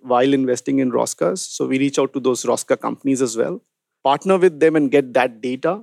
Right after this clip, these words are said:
on the small businesses, and then using that, build a credit tool or credit profile of the customer and then lend it to them.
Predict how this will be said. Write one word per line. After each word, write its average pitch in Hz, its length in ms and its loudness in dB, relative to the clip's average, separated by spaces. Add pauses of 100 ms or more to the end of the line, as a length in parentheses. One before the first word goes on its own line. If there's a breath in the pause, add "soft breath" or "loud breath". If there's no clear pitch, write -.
on 131 180 0
the 131 80 2
small 123 340 0
businesses, 127 640 -4 (380)
and 151 240 0
then 185 380 2
using 147 500 4
that, 127 360 0
build 135 200 0
a 123 40 0
credit 120 340 -4
tool 127 180 0
or 120 80 2
credit 127 400 0
profile 120 500 -2
of 113 180 -4
the 131 100 -2
customer 135 500 -6
and 196 180 -4
then - 120 -4
lend - 180 -16
it - 80 -20
to - 60 -20
them. - 100 -20